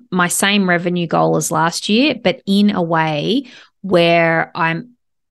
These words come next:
absolutely taking the utmost care of my physical health and my mental well-being.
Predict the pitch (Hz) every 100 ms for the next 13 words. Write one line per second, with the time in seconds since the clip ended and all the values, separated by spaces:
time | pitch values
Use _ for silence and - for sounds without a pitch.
0 | - 190 - - - 175 165 156 180 165
1 | 156 - 156 156 - 156 151 170 254 359
2 | - _ _ _ 170 - - 180 - -
3 | 175 156 151 - - _ - - 151 143
4 | 165 247 - 165 175 165 156 - 175 156
5 | 165 175 165 - - 170 247 359 - 175
6 | 160 156 156 156 151 - 151 147 147 139
7 | 143 151 123 -